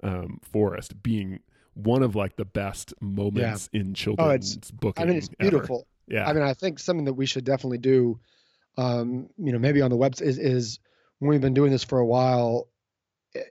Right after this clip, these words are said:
Speaker 2: and you kinda did this with one of your blog posts, but just some of our favorite sort of scenes from
Speaker 1: Mm.
Speaker 2: children's books. Like, if you had to put, if you, like, can imagine, you know, a fictional travel agent, like, where,
Speaker 1: <laughs>
Speaker 2: like, ten,
Speaker 1: Right.
Speaker 2: ten places you would send people.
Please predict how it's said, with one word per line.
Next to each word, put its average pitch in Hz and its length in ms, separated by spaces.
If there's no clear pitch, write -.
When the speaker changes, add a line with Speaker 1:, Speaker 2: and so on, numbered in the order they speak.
Speaker 2:
and 180 160
you 190 300
kinda 269 180
did 151 100
this 139 140
with 120 120
one 175 180
of 143 80
your 131 100
blog 123 260
posts, 127 180
but 135 100
just 143 160
some 185 120
of 139 100
our 120 120
favorite 139 540
sort 165 180
of 135 100
scenes 170 540
from 143 160
Speaker 1:
Mm. 117 40
Speaker 2:
children's 151 300
books. - 200
Like, 143 120
if 139 120
you 160 120
had 160 180
to 131 200
put, - 180
if 160 220
you, 175 100
like, 151 120
can 139 80
imagine, 139 560
you 165 60
know, 135 100
a - 100
fictional 185 400
travel 151 360
agent, 160 320
like, 139 180
where, 143 460
Speaker 1:
<laughs> - 0
Speaker 2:
like, 120 200
ten, 120 180
Speaker 1:
Right. 104 140
Speaker 2:
ten 180 140
places 165 440
you 156 80
would 139 140
send 147 260
people. 160 440